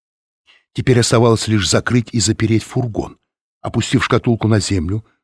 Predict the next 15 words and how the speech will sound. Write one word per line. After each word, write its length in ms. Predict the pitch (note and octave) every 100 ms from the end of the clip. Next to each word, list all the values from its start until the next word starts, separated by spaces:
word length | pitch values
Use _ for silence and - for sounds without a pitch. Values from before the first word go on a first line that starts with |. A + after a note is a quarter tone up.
| _
он 160 | - B2+
ухватился 520 | A#2 B2 - C3 A#2
за 120 | G#2
тяжелую 440 | G#2+ A2+ B2+ B2+ B2+
металлическую 600 | A#2+ A2+ B2 A2 - A#2
дверь 240 | F2+ B2+
и 60 | C3
начал 340 | A#2 A#2 B2
ее 180 | B2 B2
закрывать. 580 | A#2 B2+ A#2+ F2 E2 - _ _ _ _ _ _ _
Дверь 340 | E2 A2+ C3
с 80 | A2
глухим 400 | - B2+ - A#2+
стуком 440 | - - C#3+ B2+
захлопнулась, 840 | G#2 C3+ - F#3+ G3 F2 E2+ -